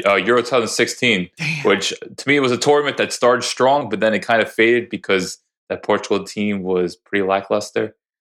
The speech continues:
Speaker 1: But, you know, we did have some good stories, especially Wales, which
Speaker 2: Mm-hmm.
Speaker 1: I know you have your attention on. So, uh,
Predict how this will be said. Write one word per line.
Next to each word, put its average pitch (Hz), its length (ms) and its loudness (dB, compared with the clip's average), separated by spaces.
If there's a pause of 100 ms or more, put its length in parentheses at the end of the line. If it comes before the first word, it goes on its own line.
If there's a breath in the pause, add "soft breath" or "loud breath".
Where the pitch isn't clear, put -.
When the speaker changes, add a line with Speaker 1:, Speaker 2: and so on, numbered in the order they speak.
(200)
Speaker 1:
But, 90 180 0
you 98 80 -2
know, 104 100 2
we 123 100 4
did 123 160 2
have 113 220 2
some 107 160 -6
good 113 120 2
stories, 107 280 2
especially 104 260 0
Wales, 110 500 2
which 95 460 -2
Speaker 2:
Mm-hmm. 123 200 2
Speaker 1:
I - 20 2
know 180 140 4
you 104 200 0
have 101 140 0
your 101 260 -2 (180)
attention 113 420 -2
on. 117 260 -2 (400)
So, 92 420 0
uh, 92 300 0